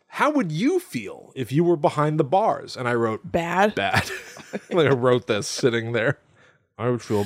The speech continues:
Speaker 1: bad,
Speaker 2: I can't
Speaker 1: sir."
Speaker 2: believe that person didn't just give you the
Speaker 1: I know.
Speaker 2: the pin.
Speaker 1: I know. And, and one of them was like,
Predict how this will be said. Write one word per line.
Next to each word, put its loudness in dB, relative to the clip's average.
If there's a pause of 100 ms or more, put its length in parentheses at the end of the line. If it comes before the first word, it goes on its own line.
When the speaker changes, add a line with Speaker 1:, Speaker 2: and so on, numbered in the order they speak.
Speaker 1:
bad, 2
Speaker 2:
I 4
can't -14
Speaker 1:
sir." 2
Speaker 2:
believe -4
that 4
person -2
didn't 0
just -6
give -2
you -2
the 4
Speaker 1:
I -6
know. -6 (180)
Speaker 2:
the 4
pin. -2
Speaker 1:
I -2
know. -2 (140)
And, 0
and -4
one 0
of -4
them -2
was -4
like, 0